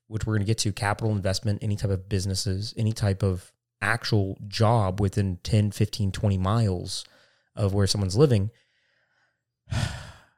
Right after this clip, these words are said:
Because of generationally, it's, businesses have not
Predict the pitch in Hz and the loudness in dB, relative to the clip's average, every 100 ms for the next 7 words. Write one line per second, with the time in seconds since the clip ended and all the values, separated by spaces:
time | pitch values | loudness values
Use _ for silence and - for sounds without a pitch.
0 | _ 127 117 120 110 101 - 117 110 117 | _ -10 2 4 6 4 -2 4 6 6
1 | 123 107 110 - 101 95 95 120 123 - | 6 2 0 0 -2 0 0 0 -2 -6
2 | - _ _ _ - 101 107 - 107 95 | -10 _ _ _ -2 0 2 2 0 0
3 | 92 - | -2 -4